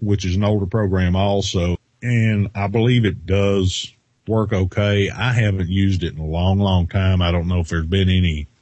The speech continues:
advancement as far as, uh, the way it's set up. Echo Linux I haven't really used. I did, uh, go ahead and fire up Echo Link under Wine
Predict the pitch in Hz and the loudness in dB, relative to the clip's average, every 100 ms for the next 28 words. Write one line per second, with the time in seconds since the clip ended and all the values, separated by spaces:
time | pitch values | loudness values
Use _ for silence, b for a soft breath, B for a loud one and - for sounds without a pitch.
0 | B B B B 85 76 80 101 104 101 | B B B B -4 -2 0 2 2 2
1 | 107 101 92 _ _ - 85 - 104 95 | 2 0 -2 _ _ -6 -4 -2 0 2
2 | 90 76 80 80 76 - _ _ 90 98 | 0 -2 -6 -4 -6 -10 _ _ -2 0
3 | 95 92 - 104 95 95 90 90 B B | 2 0 -2 0 2 2 0 -2 B B
4 | B B 110 113 113 107 110 107 101 85 | B B -4 2 2 2 2 0 -2 0
5 | 101 101 101 98 92 95 98 98 92 - | 0 0 0 2 2 2 2 2 0 -4
6 | B B B 101 82 85 95 113 120 107 | B B B -8 -4 0 2 2 2 2
7 | 104 95 92 101 107 107 110 90 - 107 | 2 2 0 0 2 2 2 -2 -2 0
8 | 107 104 95 92 104 113 113 113 120 117 | 2 0 0 -2 -2 0 2 2 4 4
9 | 113 101 - 98 82 80 92 107 110 110 | 2 -2 -4 -4 -2 -4 -2 0 2 0
10 | 107 | -2